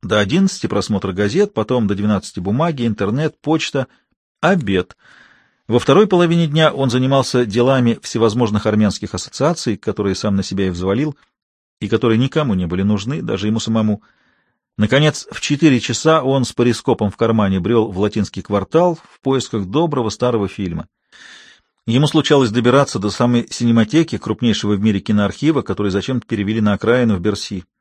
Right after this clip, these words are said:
Выйдя из ванной, он посмотрелся в зеркало. Шапка коротких седоватых волос только подчёркивала резкие черты,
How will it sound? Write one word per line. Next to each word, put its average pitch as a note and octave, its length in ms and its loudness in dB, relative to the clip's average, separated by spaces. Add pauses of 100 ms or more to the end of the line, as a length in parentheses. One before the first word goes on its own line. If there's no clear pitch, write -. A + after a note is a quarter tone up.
(1300)
Выйдя G#2+ 360 0
из G2+ 280 -4
ванной, F3 480 4
он C3 200 0
посмотрелся C3+ 500 -2
в A#2+ 40 -4
зеркало. G2+ 480 -2 (640)
Шапка C#3+ 600 0
коротких C3 600 -2
седоватых A2+ 500 0
волос B2 520 -2 (400)
только A2 240 -4
подчёркивала A2+ 720 0
резкие G#2+ 360 -2
черты, C#3+ 420 -4